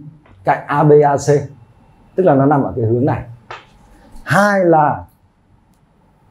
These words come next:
nó nằm trên cạnh, à, một đỉnh ở B C, một đỉnh ở A C. Đó. Ba là ví dụ nó là một đỉnh ở A B, một đỉnh A C.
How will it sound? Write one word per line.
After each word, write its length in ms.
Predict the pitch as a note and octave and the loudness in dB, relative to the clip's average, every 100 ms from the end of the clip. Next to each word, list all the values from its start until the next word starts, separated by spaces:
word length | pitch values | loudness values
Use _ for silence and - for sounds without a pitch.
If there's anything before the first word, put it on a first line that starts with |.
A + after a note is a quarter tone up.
| - | -8
nó 220 | B2+ D3 | 0 2
nằm 320 | F3 F#3 D3+ | 2 2 0
trên 260 | D#3 F3 E3+ | 0 0 2
cạnh, 160 | E3+ - - - | -2 -4 -14 -4
à, 380 | C3+ B2+ B2 | 0 2 2
một 220 | B2 C3 D3+ | 2 2 2
đỉnh 360 | D3 A2 A2+ A#2 | 2 0 -8 -8
ở 240 | A2+ G#2+ | -8 -8
B 240 | G#2 A2+ | -10 0
C, 480 | D#3 D#3 E3 E3+ D#3+ | 0 2 2 2 0
một 180 | D3 C3+ | -2 -4
đỉnh 200 | C#3+ A#2 | -2 -4
ở 180 | F2+ F2 | -4 -8
A 180 | - C#3 | -2 -2
C. 120 | B2 C#3+ C#3 - - - - - - - - - A2 A2 G2 | 0 0 0 -4 -20 -20 -20 -20 -20 -20 -20 -12 -10 -8 -4
Đó. 420 | G#2+ C#3 - - - - - - - D3+ | 0 0 -2 -8 -20 -20 -20 -20 -4 -2
Ba 280 | G3 G3 F#3 | 0 0 0
là 200 | E3 C#3+ | 2 2
ví 180 | C3 F3+ | 0 0
dụ 200 | A3+ - - | -2 -6 -6
nó 160 | D3+ | -2
là 140 | F#3 F3 | 2 2
một 220 | C#3+ C3+ | 2 2
đỉnh 220 | D3+ B2+ G#2+ | 2 0 -2
ở 240 | G#2+ F#2 | -8 -8
A 180 | - D3 | -6 -2
B, 100 | D#3 E3 D#3 | 4 4 4
một 80 | C3+ | -2
đỉnh 180 | B2 F2+ | -4 -6
A 160 | - C3+ | -8 -10
C. 120 | - | -4